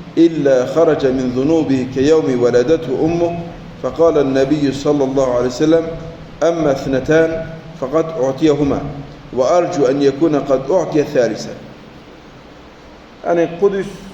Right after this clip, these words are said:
مسجد أقصى، Daha önceki okuduğumuz hadislerde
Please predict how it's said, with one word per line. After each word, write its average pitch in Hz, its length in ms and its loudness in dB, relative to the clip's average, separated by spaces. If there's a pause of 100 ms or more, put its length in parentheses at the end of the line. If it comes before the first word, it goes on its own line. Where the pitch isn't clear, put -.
(600)
مسجد 156 460 -2
أقصى، 165 420 0 (2250)
Daha 165 140 4
önceki 165 300 0
okuduğumuz 156 440 2
hadislerde 143 760 0